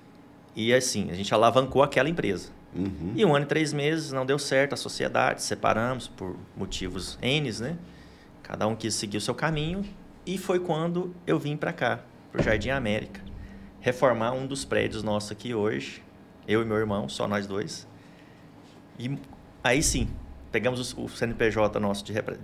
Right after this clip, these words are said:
Speaker 1: o meu C N P J de representação e transformei em comércio, onde eu usei o nome Supermédica.
Speaker 2: Aí
Speaker 1: Então eu falo,
Speaker 2: nasceu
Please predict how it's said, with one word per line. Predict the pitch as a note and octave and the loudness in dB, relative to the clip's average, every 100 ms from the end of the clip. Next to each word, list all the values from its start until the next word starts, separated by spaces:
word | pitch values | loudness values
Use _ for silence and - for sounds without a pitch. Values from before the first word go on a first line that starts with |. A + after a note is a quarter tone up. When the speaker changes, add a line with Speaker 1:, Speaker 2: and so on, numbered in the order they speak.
| - | -4
Speaker 1:
o | |
meu | A2 A#2 | 0 0
C | A2+ | 0
N | G2+ | -2
P | |
J | G2 F#2+ F2+ | -2 -4 -4
de | G2 | -4
representação | G#2+ A2 A2+ B2 F#3 - D#3+ | -2 0 0 2 2 2 0
e | |
transformei | F3 E3+ F3 F3+ D3 C#3 | 0 -2 2 0 2 0
em | D#3+ | -2
comércio, | - F3 C3 C#3+ - - - - | 0 2 2 0 -2 -10 -14 -6
onde | C3+ C3+ | -4 -2
eu | C#3+ | -2
usei | C3 B2+ | 0 0
o | |
nome | C#3+ B2 | 0 -2
Supermédica. | - - E3+ C3 G2+ - - - - - - - - | -4 0 0 0 -4 -8 -18 -20 -20 -20 -20 -20 -18
Speaker 2:
Aí | - E2 | -8 2
Speaker 1:
Então | G2 | 6
eu | F3 | 10
falo, | E3+ | 12
Speaker 2:
nasceu | D#3+ | 12